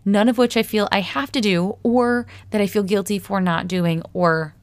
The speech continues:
actually doing. So I ask myself in that situation, what is worth it? And then a little side note here, this has taken probably a couple years to get to this point, but I'm able to,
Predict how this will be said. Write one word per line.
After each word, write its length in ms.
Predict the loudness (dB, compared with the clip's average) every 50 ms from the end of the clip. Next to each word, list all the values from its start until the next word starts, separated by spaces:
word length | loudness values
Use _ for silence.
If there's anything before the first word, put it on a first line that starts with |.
| _ _
actually 380 | -4 -4 -4 -6 -10 -10 -10 -8
doing. 360 | -8 -10 -10 -12 -14 -16 -18 -20 -20 -20 -20 -20 -10
So 120 | -2 -2
I 60 | -2 0
ask 300 | 2 0 0 0 0 -2
myself 300 | -2 0 0 -2 -2 -2
in 160 | -2 -2 0
that 180 | 0 0 -2 -4
situation, 720 | -8 -8 -6 -6 -6 -6 -4 -2 -2 -2 0 0 -2 -4 -6 -12 -20 -20 -20 -20 -20 -20 -20
what 340 | -18 -8 -2 0 0 0 0
is 180 | -2 -4 -4 -2
worth 280 | -2 -2 -4 -4 -6
it? 160 | -12 -14 -14 -16 -20 -20 -20 -20 -20 -20 -20 -20 -20 -20 -20 -20 -20 -6
And 140 | -4 -2 0
then 480 | 2 2 2 2 2 0 -2 -2 -6 -8 -14 -20 -20 -20 -20 -20 -20 -20 -8 -6
a 80 | -4 -2
little 240 | -2 -2 -2 -2 -2
side 260 | -2 -2 0 0 2
note 180 | 0 0 0
here, 160 | 0 0 0 0
this 180 | 0 -2 -4
has 120 | -4 -6 -4
taken 640 | -4 -4 -2 0 2 2 2 2 0 -2 -2 -4 -8 -14
probably 400 | -16 -6 -6 -6 -4 -4 -4 -4
a 40 | -6
couple 260 | -2 -4 -4 -2 -2
years 360 | -4 -2 -4 -4 -4 -6 -8 -10
to 180 | -10 -10 -8
get 200 | -6 -8 -8 -8 -8
to 60 | -8
this 200 | -6 -6 -6 -6
point, 240 | -6 -4 -4 -2 -2
but 120 | -2 -2
I'm 180 | 0 0 0 -2
able 180 | -2 -2 -4
to, 140 | -6 -8 -16